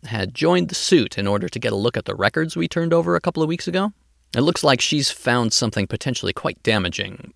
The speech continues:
I'm referring, of course, to pictures from last year's office Christmas party.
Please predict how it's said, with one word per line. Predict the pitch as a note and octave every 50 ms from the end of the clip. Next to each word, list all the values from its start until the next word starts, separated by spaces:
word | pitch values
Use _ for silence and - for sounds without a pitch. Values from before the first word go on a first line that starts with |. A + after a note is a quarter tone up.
| - - -
I'm | - G#2 G#2 A2
referring, | G#2+ - C#3+ A#2+ A2 G2+ G2
of | F2+ -
course, | A#2+ G#2+ G2 - -
to | - G#2+ G2+ F#2+ F#2 F2+ F#2 F#2+ -
pictures | - - - - G#2+ F#2+ -
from | - G2 F2+ F#2
last | G2 G#2 G2+ - - -
year's | G#2 F#2 E2+ -
office | - A#2 - - F#2 -
Christmas | - - - - - - - -
party. | - - - - - E3